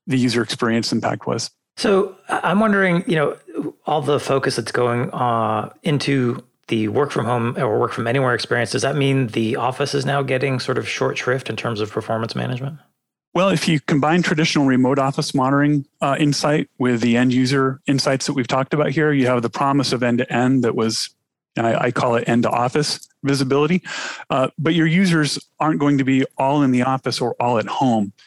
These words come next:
Speaker 1: So you really have to light up the end user with that end-to-end visibility so that when they go to the office, you can look at a holistic view of all your users and understand in the context of the well-managed remote office S L A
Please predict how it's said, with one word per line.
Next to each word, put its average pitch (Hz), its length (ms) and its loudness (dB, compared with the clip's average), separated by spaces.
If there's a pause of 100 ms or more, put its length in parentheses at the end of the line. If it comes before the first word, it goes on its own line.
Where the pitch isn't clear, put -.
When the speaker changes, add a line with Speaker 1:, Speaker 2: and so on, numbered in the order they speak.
(100)
Speaker 1:
So - 160 -4
you 131 100 2
really 151 440 2
have 139 220 0
to 131 100 0
light 131 240 2
up 123 160 -2
the 127 140 2
end 117 140 2
user 120 360 0
with 107 160 -2
that 110 260 0 (420)
end-to-end 117 380 0
visibility 113 600 0 (240)
so - 140 0
that 127 180 0
when 135 180 2
they 120 240 2 (180)
go 170 160 2
to 160 80 2
the 113 140 2
office, 110 500 -2 (380)
you 156 160 2
can 151 160 2
look 156 160 0
at 135 80 2
a 120 40 0
holistic 135 460 0
view 131 300 4
of 110 100 0
all 120 160 2
your 139 140 2
users 113 600 0 (460)
and 120 400 2 (140)
understand 131 720 2 (100)
in 127 80 -2
the 120 80 0
context 151 540 -2
of 113 140 -2
the 120 220 2 (180)
well-managed 135 600 2
remote 123 280 2
office 147 340 0
S 110 180 -4
L 107 140 0
A 110 160 -2